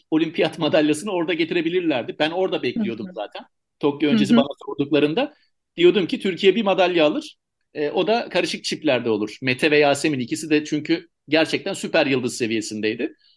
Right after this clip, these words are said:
Speaker 1: Ama kaçırdılar orada, dördüncü oldular. Muhtemelen Mete burada da erkek takımla zaten garantiledi. Kendisi gidecek. Bir de karışık takımda atacak.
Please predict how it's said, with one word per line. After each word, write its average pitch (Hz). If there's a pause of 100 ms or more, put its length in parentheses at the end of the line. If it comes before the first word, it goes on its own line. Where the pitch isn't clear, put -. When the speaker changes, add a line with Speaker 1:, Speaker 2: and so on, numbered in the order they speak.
(140)
Speaker 1:
Ama 220
kaçırdılar 226
orada, 139
dördüncü 160
oldular. 151 (360)
Muhtemelen 214
Mete 214
burada 226
da 131 (220)
erkek 139
takımla 185
zaten 151
garantiledi. 117
Kendisi 131
gidecek. 110
Bir 214
de 247
karışık 185
takımda 135
atacak. 113